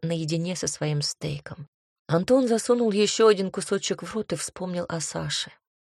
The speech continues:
Нет, ему не трудно было ей врать и строить из себя честного и обиженного жизнью парня.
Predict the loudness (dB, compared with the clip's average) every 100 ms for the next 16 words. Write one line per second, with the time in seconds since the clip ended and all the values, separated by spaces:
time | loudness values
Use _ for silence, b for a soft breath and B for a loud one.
0 | _ -2 0 0 -4 -16 -16 _ _ _
1 | -2 2 4 2 2 0 2 0 2 2
2 | 2 0 -4 -2 -2 -4 -8 -14 _ _
3 | -4 -4 0 0 0 -2 -2 0 0 0
4 | -2 -2 -2 -2 0 -2 0 -2 0 -2
5 | 0 0 0 0 0 -2 0 0 0 -2
6 | -10